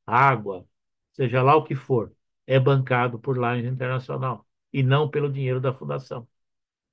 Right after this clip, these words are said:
Então, se você deposita um dólar, esse um dólar será aplicado em um subsídio em algum ponto do mundo, inclusive em nosso país, né? Então, todos os subsídios equiparados,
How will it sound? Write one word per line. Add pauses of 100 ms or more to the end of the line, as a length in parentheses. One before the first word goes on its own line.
(1040)
Então,
se
você
deposita
um
dólar, (120)
esse
um
dólar (240)
será
aplicado
em
um
subsídio (300)
em
algum
ponto
do
mundo, (380)
inclusive (300)
em
nosso
país, (880)
né? (540)
Então,
todos
os
subsídios
equiparados,